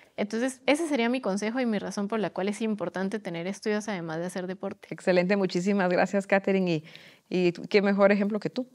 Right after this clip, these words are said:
Speaker 2: Yo no sabía que, era, que también había sido deportista. Eres una
Speaker 1: Ah.
Speaker 2: cajita de sorpresas.
Speaker 1: <laughs>
Speaker 2: Qué, qué
Speaker 1: Sí, yo creo que
Speaker 2: interesante.
Speaker 1: la primera vez en mi vida que en una entrevista hablo sobre
Speaker 2: Ay,
Speaker 1: mi, mi
Speaker 2: pero qué
Speaker 1: etapa de
Speaker 2: bueno,
Speaker 1: deportista,
Speaker 2: qué
Speaker 1: ¿verdad?
Speaker 2: bueno saber eso, porque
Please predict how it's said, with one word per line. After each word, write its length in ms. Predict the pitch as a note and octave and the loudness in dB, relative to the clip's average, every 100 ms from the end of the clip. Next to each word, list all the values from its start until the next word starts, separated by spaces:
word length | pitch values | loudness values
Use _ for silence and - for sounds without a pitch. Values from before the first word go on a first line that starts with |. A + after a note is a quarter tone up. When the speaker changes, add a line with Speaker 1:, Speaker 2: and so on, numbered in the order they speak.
| _ - | _ 0
Speaker 2:
Yo 80 | |
no 60 | G#3 | 6
sabía 260 | A3 A3 G#3+ | 8 8 10
que, 80 | |
era, 240 | G#3 G#3+ A3 | 10 10 10
que 100 | G#3+ | 8
también 280 | G3+ G3 G3+ | 8 8 8
había 180 | G3 | 8
sido 160 | G3+ G#3 | 8 6
deportista. 640 | G3+ F#3 E3+ G#3+ C4 G#3+ | 4 2 0 0 6 8
Eres 200 | G3+ A3+ - - - | 8 6 0 -6 6
una 180 | B3+ | 10
Speaker 1:
Ah. 60 | B3+ | 12
Speaker 2:
cajita 300 | A#3+ G3+ C4+ | 10 12 12
de 80 | C4+ | 12
sorpresas. 640 | A3 G3 B3+ E4 G3 G3 | 10 12 12 12 12 12
Speaker 1:
<laughs> 580 | - D4+ - - A3 - | 6 -4 -4 -16 -16 6
Speaker 2:
Qué, 320 | A3+ A#3 A#3 | 10 12 12
qué 100 | A#3 | 8
Speaker 1:
Sí, 100 | A#3+ | 8
yo 0 | |
creo 100 | C#4 | 10
que 80 | A#3 | 10
Speaker 2:
interesante. 380 | G#3 G#3+ C4 E4+ | 10 6 8 6
Speaker 1:
la 40 | |
primera 380 | - B3+ A#3+ C4 | 6 4 2 2
vez 160 | C#4+ D#4 | 2 0
en 100 | E4 | -2
mi 100 | B3 | -2
vida 240 | A3 C4+ | 0 -2
que 120 | D4 A3 | -4 -4
en 40 | |
una 160 | G#3 A#3+ | -4 -2
entrevista 480 | D4+ G#3+ F#3 - B3 | -2 -2 -2 0 2
hablo 220 | C#4 C#4 | 2 2
sobre 260 | C#4 A#3+ | 2 2
Speaker 2:
Ay, 460 | - A3+ B3+ - - | 4 4 2 -2 -8
Speaker 1:
mi, 80 | G3+ | 8
mi 60 | |
Speaker 2:
pero 180 | A#3 A#3 | 12 12
qué 140 | A3+ B3+ | 12 12
Speaker 1:
etapa 80 | C4 | 12
de 40 | |
Speaker 2:
bueno, 220 | B3+ D#4+ G#4+ | 12 8 8
Speaker 1:
deportista, 500 | G4+ D#4+ C#4 A#3+ G#3+ | 6 8 8 6 8
Speaker 2:
qué 80 | |
Speaker 1:
¿verdad? 60 | A#3+ | 8
Speaker 2:
bueno 240 | B3+ D4 E4 | 8 6 8
saber 300 | B3 A#3 C#4+ | 8 8 6
eso, 280 | F#4 C#4 | 4 4
porque 340 | G#3+ A3+ G#3 | 6 6 4